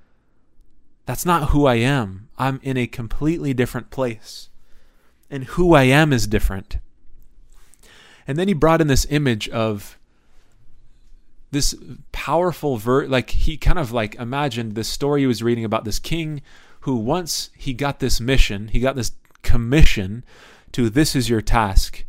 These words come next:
This almost like coronation of, like, "This is your task, this is who you are," and then his heart was changed. It was a spirit, it was like a Bible story, and he's like, God gave him this commission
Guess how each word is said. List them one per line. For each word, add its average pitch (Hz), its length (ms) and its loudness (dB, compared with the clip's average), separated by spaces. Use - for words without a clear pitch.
This - 160 -4
almost 151 260 -2
like 120 140 -2
coronation 113 720 4
of, 95 80 -8
like, 98 220 -4
"This 139 200 4
is 127 140 0
your 139 100 2
task, 101 540 -2
this 139 180 0
is 143 120 -2
who 139 120 -2
you 117 200 2
are," 98 260 -2
and 120 120 -2
then 120 60 2
his 107 100 2
heart 120 180 2
was 113 160 -2
changed. 92 420 -4
It 120 40 -4
was 110 100 -2
a 104 60 -4
spirit, 151 260 -2
it 131 40 0
was 117 100 0
like 107 100 0
a 110 60 -4
Bible 120 280 4
story, 92 340 -6
and 92 80 -8
he's 101 120 -8
like, 104 240 -4
God 131 320 4
gave 135 180 4
him 143 100 -2
this 127 120 -2
commission 175 600 -4